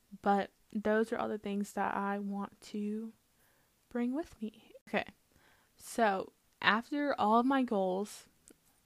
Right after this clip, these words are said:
you might be saying, "Well," I feel like one thing people always do is they set these, like, goals slash, like, resolutions or whatever, and then they'll be really good the first week,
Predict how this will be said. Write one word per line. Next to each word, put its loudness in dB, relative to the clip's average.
you 0
might 2
be -4
saying, -2
"Well," 2
I 2
feel 8
like 6
one 4
thing 2
people -6
always -2
do -6
is -4
they 0
set -4
these, -4
like, -4
goals -4
slash, -4
like, -10
resolutions -6
or -4
whatever, -4
and 4
then 2
they'll 2
be 2
really 0
good 2
the 0
first -4
week, -4